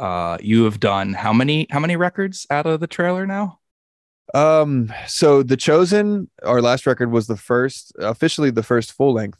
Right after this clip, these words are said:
Speaker 2: done out of there.
Speaker 1: Mm-hmm.
Speaker 2: Uh, we did, we did an E P prior to that. Uh, some, as far as Enterprise Earth goes, uh, songs. I'm actually, I'm mixing a song right now as we speak, just taking a break from it. Um, we, we have two new songs coming out soon.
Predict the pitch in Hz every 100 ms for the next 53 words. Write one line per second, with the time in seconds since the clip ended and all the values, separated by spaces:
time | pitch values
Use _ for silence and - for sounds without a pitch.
0 | - 104 98 98 95 98 98 98 107 -
1 | _ - 117 113 107 107 113 117 120 113
2 | 120 120 113 113 117 127 113 117 113 113
3 | 110 110 110 104 - - - 107 107 -
4 | 104 101 - - - 107 - 143 120 117
5 | 110 110 107 - 98 98 - 101 104 104
6 | - 120 117 117 110 - 120 117 - 120
7 | 101 101 - _ _ - 104 107 110 113
8 | 113 110 - 110 107 101 92 107 98 104
9 | 101 98 95 104 104 98 - 101 98 98
10 | 98 98 101 104 - 104 104 107 104 -
11 | - 110 101 113 110 104 - 113 107 -
12 | 101 98 101 101 101 - 104